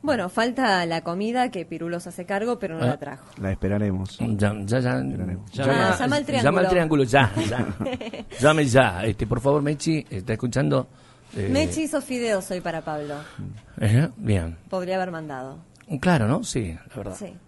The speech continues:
Speaker 1: sí,
Speaker 2: Bueno.
Speaker 1: lo dejemos así. Va-, va-, vamos a lo-, a los temas serios. Bueno, eh, secretario, han pasado muchas cosas, eh, la semana pasada, la semana anterior.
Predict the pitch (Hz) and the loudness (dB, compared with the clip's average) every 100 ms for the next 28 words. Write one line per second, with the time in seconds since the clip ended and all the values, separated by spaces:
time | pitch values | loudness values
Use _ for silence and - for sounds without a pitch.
0 | - - 160 208 254 269 240 180 175 202 | -18 -8 -6 -4 -8 -8 -10 -12 -12 -8
1 | 226 262 294 277 240 208 170 165 165 160 | -6 -6 -6 -6 -8 -10 -12 -12 -12 -8
2 | 170 156 143 147 - - - - - 285 | -10 -8 -8 -8 -10 -20 -20 -20 0 4
3 | 254 226 202 196 190 190 190 196 254 226 | 4 6 4 4 2 0 -2 -2 -2 0
4 | 175 220 302 302 277 240 233 226 208 208 | 0 -2 -2 -2 -2 -2 -4 -6 -8 -4
5 | 220 214 - 175 156 165 165 170 156 156 | -4 -6 -8 -8 -6 -6 -4 -4 -6 -4
6 | 208 214 190 180 170 165 160 160 165 214 | -2 0 -2 -6 -10 -8 -8 -8 -4 0
7 | 220 233 | 2 0